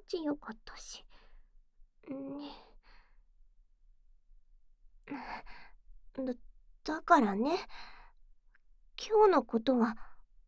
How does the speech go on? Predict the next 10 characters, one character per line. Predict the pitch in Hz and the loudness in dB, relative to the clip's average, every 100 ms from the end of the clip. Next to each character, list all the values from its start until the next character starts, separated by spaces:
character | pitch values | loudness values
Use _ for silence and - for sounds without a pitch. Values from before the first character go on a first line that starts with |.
| - | -4
怒 | 247 - 269 | -4 -2 -4
ら | 269 | -2
な | 254 226 220 | -2 -2 -4
い。 | - - - - - - - - _ - - - - - | -8 -14 -16 -18 -20 -20 -20 -20 _ -20 -20 -20 -20 -16
次 | - 294 320 | -8 -4 -4
か | - 254 | -2 -2
ら | 208 | 0
は | 196 196 220 | 0 -2 -4
そ | - - | -8 -6
の、 | 214 214 | -4 -4